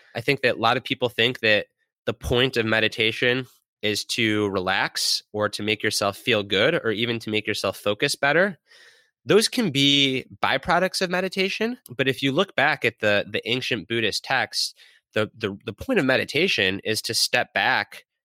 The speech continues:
and view what's happening in your brain and body is something a little bit separate from yourself. So to create that space, and as a result of creating that space, you can start to live more wisely.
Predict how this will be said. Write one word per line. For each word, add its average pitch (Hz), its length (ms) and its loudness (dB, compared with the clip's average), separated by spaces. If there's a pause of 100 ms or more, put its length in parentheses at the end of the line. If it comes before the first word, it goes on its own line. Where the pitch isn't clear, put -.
(180)
and 113 160 -4
view 120 280 0
what's 110 180 -2
happening 110 520 -2
in 110 200 -6
your 104 140 -2
brain 107 340 0
and 98 160 -2
body 110 580 2 (420)
is 113 120 -2
something 120 320 0
a 107 40 0
little 117 240 2
bit 107 160 -2
separate - 360 -4
from 85 180 -6
yourself. - 640 -10
So - 180 -4
to - 140 -14
create 127 400 0
that 117 180 0
space, - 680 2 (320)
and 110 80 -2
as 113 120 -2
a 113 60 2
result 110 400 0
of - 120 -2
creating 104 320 0
that 98 160 -2
space, 107 460 0
you 101 100 -10
can 101 140 -12
start 113 260 -2
to 104 100 -8
live 104 180 -4
more 95 200 -4
wisely. 87 540 -8